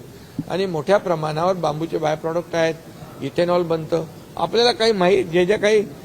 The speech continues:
आपण बांबूला इग्नोर करत होतो, परंतु बांबू एक, अ, म, त्याला म्हणतो आपण ग्रीन गोल्ड, अशा या परिस्थितीमध्ये बांबूची शेती लोक करतायत.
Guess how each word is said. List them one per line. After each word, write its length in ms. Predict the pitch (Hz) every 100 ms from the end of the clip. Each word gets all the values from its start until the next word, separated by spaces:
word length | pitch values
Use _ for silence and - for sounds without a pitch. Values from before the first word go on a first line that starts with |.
| - -
आपण 320 | - 196 208 185
बांबूला 360 | 175 185 214
इग्नोर 360 | 196 160 214 208
करत 240 | 196 175 139
होतो, 260 | 127 131 - - - - -
परंतु 380 | 170 180 185 214
बांबू 480 | 156 131 151 180 135 - - - - - 131
एक, 340 | 160 180 -
अ, 300 | 185 170 160 156 165 - -
म, 500 | 156 151 151 147 156 -
त्याला 260 | 160 175 165
म्हणतो 320 | 160 151 175
आपण 300 | 160 165 147 127 - - 143
ग्रीन 280 | 180 214 208
गोल्ड, 260 | 180 151 - - - - -
अशा 280 | 147 143 202
या 160 | 208 202
परिस्थितीमध्ये 800 | 180 170 143 151 175 165 151 120 - - - - 143
बांबूची 420 | 151 175 202 208
शेती 340 | 160 151 185
लोक 180 | 180 170
करतायत. 460 | 170 170 170 175